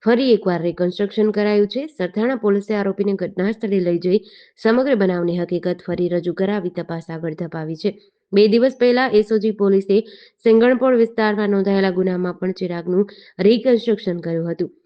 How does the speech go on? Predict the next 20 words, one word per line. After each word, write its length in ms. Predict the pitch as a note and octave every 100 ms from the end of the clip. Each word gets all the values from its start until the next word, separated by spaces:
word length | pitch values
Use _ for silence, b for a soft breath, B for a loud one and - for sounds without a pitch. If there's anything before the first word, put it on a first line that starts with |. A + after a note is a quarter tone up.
| _ _
સિંગણપોળ 680 | - G#3+ A3+ A3+ A3 A3+ F#3
પોલીસ 240 | F#3 F3+
મથકમાં 440 | F#3 E3+ F3 F3 E3+
પ્રથમ 260 | F3+ F#3 F3
ફરિયાદ 360 | F3 F3 E3+
નોંધાયા 380 | E3+ E3+ E3+ E3
બાદ 260 | E3+ F#3 A3 b b -
એક 180 | G#3+ B3
પછી 400 | A#3+ A#3 A3+ A3
એક 120 | A3+ A3+
પીડિતો 480 | G3 F#3+ G3 G3
આગળ 360 | - F3+ F3+ F3+
આવતા 300 | F3+ F3+ F#3
મામલો 400 | F3 E3+ E3+ E3+
ગંભીર 320 | E3+ F3 F#3 E3+
બન્યો 340 | D#3+ E3 E3+
હતો. 200 | F3 E3+ b b b b
માથાભારે 600 | F3 F3+ F#3 F3 F3+ F#3+ F#3+
ચિરાગ 320 | F3+ F3 F3
ગોટીનું 600 | F3+ F3 G3+ F#3+ G3 G3+